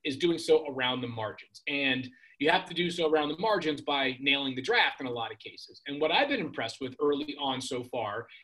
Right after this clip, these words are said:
is we all know the stat of it's been ninety-seven years since the Rams had a first round pick, it feels like.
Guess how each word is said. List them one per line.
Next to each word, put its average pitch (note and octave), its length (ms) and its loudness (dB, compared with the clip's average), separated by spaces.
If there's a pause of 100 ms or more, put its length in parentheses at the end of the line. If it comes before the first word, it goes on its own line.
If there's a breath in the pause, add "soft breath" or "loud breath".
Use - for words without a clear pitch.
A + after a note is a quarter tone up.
(120 soft breath)
is C3 180 -2
we C#3 100 4
all D#3 140 4
know D3+ 160 4
the D3+ 80 -4
stat C3+ 420 -2
of A#2 100 -6
it's A#2 140 -12
been C3+ 260 -2
ninety-seven C#3+ 600 0
years B2+ 240 -4
since C3 140 -12
the B2+ 120 -4
Rams B2+ 300 -2
had A#2+ 100 -6
a A#2+ 40 -8
first B2+ 280 -8 (100)
round A#2+ 240 -4
pick, A#2 200 -2
it A2 100 -14
feels G2 300 -14
like. A2+ 260 -6